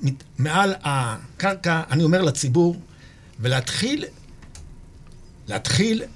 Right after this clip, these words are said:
לעבוד בשביל שהמדינה הזאת תוכל, תוכל להמשיך לחיות. קורונה זה נו-, דבר מאוד חשוב לעסוק בו,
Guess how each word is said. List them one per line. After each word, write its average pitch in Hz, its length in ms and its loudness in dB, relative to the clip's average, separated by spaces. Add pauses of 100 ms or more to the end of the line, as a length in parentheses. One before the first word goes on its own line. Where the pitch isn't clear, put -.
(140)
לעבוד 123 520 2
בשביל 139 300 4
שהמדינה 127 440 2
הזאת 139 160 0
תוכל, 135 220 -4
תוכל - 240 -6
להמשיך 147 320 -2
לחיות. 156 280 0
קורונה 175 340 4
זה 185 120 2
נו-, 165 140 6
דבר 139 260 2
מאוד 170 200 2
חשוב 151 460 -2 (840)
לעסוק 131 440 4
בו, 127 160 -2